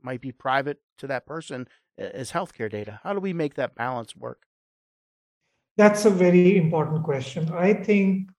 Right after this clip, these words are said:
Speaker 2: the purpose for which the data needs to be used needs to be really clearly identified and, and, and, and, and adhered to. So not all applications in A I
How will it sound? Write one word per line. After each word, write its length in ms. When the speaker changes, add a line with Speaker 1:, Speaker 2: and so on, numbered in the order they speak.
Speaker 2:
the 80
purpose 960
for 180
which 360
the 100
data 500
needs 240
to 100
be 120
used 360
needs 260
to 80
be 160
really 420
clearly 800
identified 600
and, 260
and, 160
and, 200
and, 360
and 260
adhered 500
to. 200
So 300
not 400
all 280
applications 720
in 140
A 160
I 340